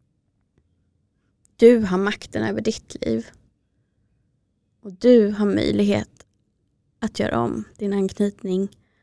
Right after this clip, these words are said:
och hitta den där relationen som gör dig glad. Jag säger inte att du aldrig kommer bli triggad igen.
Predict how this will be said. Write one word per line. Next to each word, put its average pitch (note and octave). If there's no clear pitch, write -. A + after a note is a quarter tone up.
och A#3
hitta A#3
den A#3+
där -
relationen G3+
som -
gör A3+
dig G3+
glad. -
Jag G3
säger F#3+
inte F#3
att -
du F#3
aldrig G3
kommer G#3
bli F#3+
triggad A#3+
igen. -